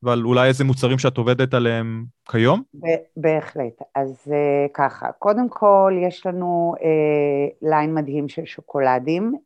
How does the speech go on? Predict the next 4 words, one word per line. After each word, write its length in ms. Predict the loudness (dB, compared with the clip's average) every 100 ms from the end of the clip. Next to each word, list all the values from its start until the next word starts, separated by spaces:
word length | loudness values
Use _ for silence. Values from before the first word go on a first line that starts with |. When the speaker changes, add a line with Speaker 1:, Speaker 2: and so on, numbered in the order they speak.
| -8
Speaker 2:
עם, 280 | -6 -4 -4
אה, 680 | -4 -4 -4 -6 -6 -8 -10 -14 _ _
פול 160 | -4 -4
ספקטרום. 880 | -6 -4 -2 -2 -2 0 2 4 0